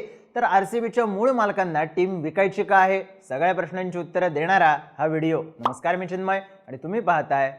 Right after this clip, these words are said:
बोलबिडू. सगळ्यात आधी बघू लेटेस्ट बातमी.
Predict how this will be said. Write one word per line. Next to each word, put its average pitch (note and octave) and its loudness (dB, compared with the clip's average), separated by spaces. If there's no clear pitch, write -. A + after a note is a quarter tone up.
बोलबिडू. C#3 -4
सगळ्यात A3+ 4
आधी G#3 2
बघू G3 2
लेटेस्ट D#3+ -2
बातमी. B2 -4